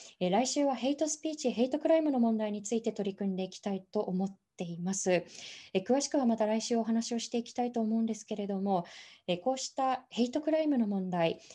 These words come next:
えー、世界の中でもアジア系の住人に対して繰り返されていますし、えー、ここ日本でも深刻な問題が存在するんですけれども、えー、こうしたヘイトクライムの問題に対して、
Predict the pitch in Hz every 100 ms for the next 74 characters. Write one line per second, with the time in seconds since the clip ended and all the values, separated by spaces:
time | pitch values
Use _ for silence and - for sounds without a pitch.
0 | - - 208 302 285 254 285 294 277 226
1 | 202 220 226 233 226 220 220 220 220 220
2 | 247 277 277 - - - 208 170 180 175
3 | 180 180 185 180 175 170 175 175 - -
4 | 175 170 - - - 185 185 180 175 170
5 | 294 320 240 208 240 247 247 233 226 233
6 | 226 226 220 214 233 226 226 - 254 254
7 | 226 - 208 196 190 196 170 - - -
8 | _ 190 185 277 277 294 277 285 294 294
9 | 294 285 247 214 214 214 208 214 208 -
10 | - 196